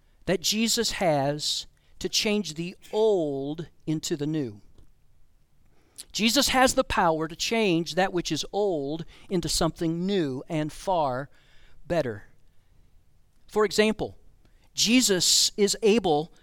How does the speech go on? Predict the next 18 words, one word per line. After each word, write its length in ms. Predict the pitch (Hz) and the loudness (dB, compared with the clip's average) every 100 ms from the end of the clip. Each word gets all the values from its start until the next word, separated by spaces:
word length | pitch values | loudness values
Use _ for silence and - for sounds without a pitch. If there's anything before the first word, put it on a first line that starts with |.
| - | -6
to 100 | 220 | -2
change 640 | - 254 240 233 247 247 | 2 4 4 4 2 0
and 220 | 202 208 | -2 -2
came 380 | - 254 285 208 | 2 4 6 4
to 100 | 226 | 0
change 480 | 214 - 220 220 175 | -2 0 0 -2 -4
the 240 | 196 196 - _ - | -6 -8 -12 _ 0
old 520 | 233 269 262 240 - | 2 2 0 -4 -6
covenant 600 | - 302 277 196 226 - | -2 0 2 4 2 0
into 280 | 190 202 233 | -4 -4 -2
the 80 | 220 | 0
new 180 | 247 311 | 2 2
covenant. 560 | 202 131 101 - - - _ - - | 0 -2 -4 -8 -16 -20 _ -20 -4
Remember, 320 | 202 226 247 233 | 4 6 8 8
I 80 | |
said 220 | 220 254 240 | 10 8 8
those 220 | 233 - | 4 4
six 560 | - 247 254 - - | 4 4 2 0 -2